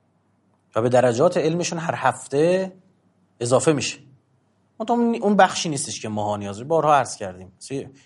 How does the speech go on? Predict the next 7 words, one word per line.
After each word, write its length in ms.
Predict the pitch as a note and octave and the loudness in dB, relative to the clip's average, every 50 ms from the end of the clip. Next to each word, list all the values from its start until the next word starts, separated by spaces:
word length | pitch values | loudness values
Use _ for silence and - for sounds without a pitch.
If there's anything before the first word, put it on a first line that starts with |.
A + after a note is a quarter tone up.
| _ _ | _ _
یه 60 | D3 D#3 | 0 2
اقیانوسیه 840 | D3+ D3 C#3 C3+ C#3 C3+ C3 C3 B2+ C#3 D#3+ - - - F#3+ F#3+ | 4 4 2 2 0 0 0 0 0 -2 -2 -4 -4 -4 -4 -6
که 420 | F#3 - G3 G3+ G3+ G3 - - - _ _ | -6 -4 -4 -2 -2 -2 -4 -8 -14 _ _
رودخونه 420 | A#2+ C3 C3+ C3 - - D3 E3 F#3+ | -8 -8 -8 -8 -6 -4 0 2 4
داره 140 | G3+ F#3 | 4 4
بشه. 200 | F#3 F3 - - | 4 2 0 -4
اون 140 | - A#2 G#2+ | -6 -8 -10